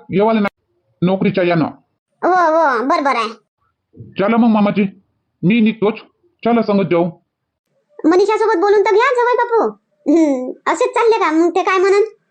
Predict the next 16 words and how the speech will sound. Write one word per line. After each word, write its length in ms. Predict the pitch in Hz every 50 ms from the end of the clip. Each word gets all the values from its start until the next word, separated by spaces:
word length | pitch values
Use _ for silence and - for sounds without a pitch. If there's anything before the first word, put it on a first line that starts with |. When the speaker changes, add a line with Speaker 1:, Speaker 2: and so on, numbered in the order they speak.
| _ _ _ _ _ _ - 269
Speaker 2:
गेले 300 | 240 349 370 403 466 427
काय 140 | 415 370 359
म्हणन? 260 | 359 339 311 311 320 320 - _ _ _ _ _ _ _ _ _ _ _ -
Speaker 1:
आ, 260 | 170 196 202 190 180
हो, 260 | 175 156 190 214 202
हो, 220 | 170 170 180 170 147
हो 120 | 143 160
मामीजी. 360 | 156 147 135 147 139 127 127
कुठं 340 | 127 - _ - 185 180 226
आहे 80 | 220 208
मनीषा? 240 | 196 208 208 220
आहे 120 | 185 170 180
कुठं? 240 | - 226 - 220 - - - _ _ _ _ _ _ _ _ _ _ _ _ _ _ _ _ _ _ _ _ -
Speaker 2:
त्रिशाला 320 | 370 403 403 403 392 392
झोपून 340 | 302 392 370 370 370 339 320
देते. 280 | 330 320 311 285 247